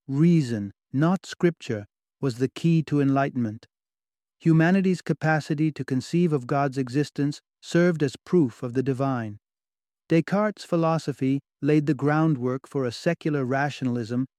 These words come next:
that would echo through Europe, steering the Enlightenment and revolutionizing the way people sought truth and understanding. Part eleven, Rationality Reshapes Faith and Spirituality Across the World.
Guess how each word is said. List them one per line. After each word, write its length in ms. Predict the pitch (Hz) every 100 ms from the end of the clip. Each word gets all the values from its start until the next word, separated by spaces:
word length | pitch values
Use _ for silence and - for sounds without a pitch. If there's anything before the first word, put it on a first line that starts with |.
| _
that 160 | 147 143
would 140 | 139
echo 380 | 160 156 165 151
through 280 | 143 151 151
Europe, 480 | 143 139 120 98 - _ _ _ -
steering 460 | - 180 185 185
the 140 | 175 180
Enlightenment 600 | 170 160 160 160 131 117
and 120 | 131
revolutionizing 960 | 151 139 147 165 - 147 139 131 123 135
the 100 | 135
way 180 | 143 143
people 360 | 156 147 143
sought 360 | - 165 139 131
truth 380 | - 165 131 -
and 100 | 127
understanding. 760 | 131 127 - 151 143 120 101 - _ _ _ _ _ _ _ _ _ _ _ _ _
Part 220 | - 170 175
eleven, 480 | 151 131 110 101 - _ _
Rationality 800 | 139 175 - 180 160 156 - 165
Reshapes 600 | 135 165 175 - 156 -
Faith 440 | - 160 165 175
and 140 | 165 156
Spirituality 840 | - 151 147 160 147 139 135 143
Across 340 | 139 143 135
the 120 | - 143
World. 360 | 117 98 95